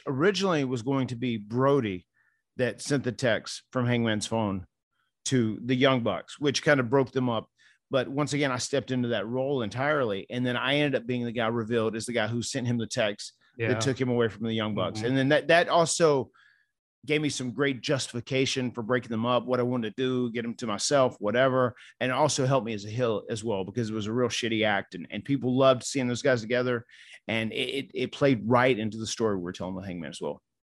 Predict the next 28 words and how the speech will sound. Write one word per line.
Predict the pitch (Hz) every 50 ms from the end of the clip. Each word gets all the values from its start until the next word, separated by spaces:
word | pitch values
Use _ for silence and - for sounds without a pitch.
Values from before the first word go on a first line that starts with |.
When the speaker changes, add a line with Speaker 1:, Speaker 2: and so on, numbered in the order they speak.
| _ _ -
Speaker 2:
I | 151 127
would | 117 113 110
agree | 107 104 104 107 104
with | 101 104 -
that | - 110 107
entirely. | 117 110 107 - 113 120 127 120 101 101 98 98 - -
Well, | 120 113 123 147 - _ _ _ _ _ _ _ _ _ _ _ _ _ _ _ _ _ -
that | 117 117
was | 139 151 120
the | 170
match. | 156 139 127 143 170 - - - - - _ _ _ _ _ _ _ _ -
And | - 135 123
we | 120 120 117
know | 120 120 120 113
how | 127 123
the | 117 120
rest | 117 120 117 - -
of | 127
the | 110 110
story | - - 131 117 113 110 110
unfolds. | 107 101 - - 107 101 95 - -
He | - 104
reignites | 101 107 113 123 123 123 117 117 117 - -
his | - -
feud | - - 127 123 123
with | 131 -
the | 139 127
Elite. | 127 117 113 113 120 123 -